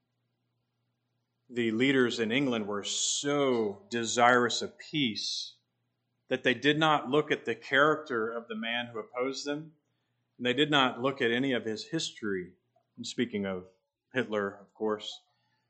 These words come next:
When he rose to power, he told France and England, "I'm just going to make this treaty with Austria.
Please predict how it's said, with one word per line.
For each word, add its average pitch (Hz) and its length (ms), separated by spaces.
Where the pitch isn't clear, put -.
When 120 140
he 131 120
rose 131 320
to 123 100
power, 120 600
he 120 500
told 147 560
France 143 580
and 123 120
England, 123 480
"I'm 117 160
just 185 260
going 143 280
to 107 240
make 131 240
this 117 180
treaty 123 320
with 110 240
Austria. 104 640